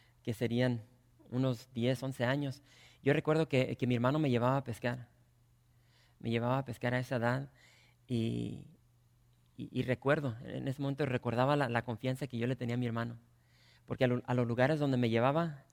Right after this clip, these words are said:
era, eran lugares bien peligrosos. Yo no sé cuántos de ustedes han visto el muelle. Ah, cuando vas hacia Carpintería,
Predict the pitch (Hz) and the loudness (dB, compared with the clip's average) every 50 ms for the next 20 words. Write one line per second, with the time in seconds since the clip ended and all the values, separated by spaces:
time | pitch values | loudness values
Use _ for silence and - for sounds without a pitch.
0 | _ _ - 123 127 135 135 135 - 127 135 143 143 135 127 120 123 123 135 139 | _ _ -4 -2 0 0 0 0 0 0 0 0 0 0 0 0 2 2 2 2
1 | 120 117 131 131 - 143 123 120 117 123 135 135 147 151 160 147 156 - 156 160 | 0 0 -2 0 0 2 2 2 2 2 2 2 2 0 0 0 0 -2 -2 -2
2 | - 156 131 - - 143 156 151 147 - - - - - - - - 131 135 147 | -2 -4 -4 0 2 2 2 2 0 -6 -14 -20 -20 -20 -4 0 2 4 4 4
3 | 160 - - 151 139 123 127 143 175 170 135 131 131 - - _ _ - - - | 2 2 2 2 4 4 4 4 4 4 4 2 0 -4 -12 _ _ -20 -20 -20
4 | - - _ 92 107 113 110 110 110 - 127 120 117 120 139 156 156 - 147 127 | -20 -20 _ -8 -6 -4 -4 -6 -2 0 2 2 4 4 4 2 2 0 0 2
5 | - 127 120 - 123 - 123 120 127 147 151 143 131 - | 2 0 0 0 0 0 2 2 4 4 4 2 0 -4